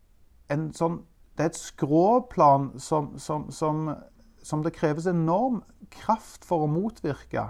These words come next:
fordi at det naturlige for oss vil være å føyes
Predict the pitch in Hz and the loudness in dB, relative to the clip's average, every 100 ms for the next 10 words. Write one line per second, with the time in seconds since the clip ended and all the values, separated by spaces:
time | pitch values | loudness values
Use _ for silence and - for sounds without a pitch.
0 | - - - - - - 135 156 156 - | -10 -20 -20 -20 -14 -4 0 2 2 -2
1 | 147 147 151 156 - 196 247 185 151 139 | -4 0 2 0 -2 -2 0 0 0 0
2 | 143 135 127 143 143 131 147 175 156 135 | 0 0 0 0 2 4 4 4 0 -6
3 | - - 151 120 110 139 170 - | -6 -2 -2 0 -2 -2 -4 -10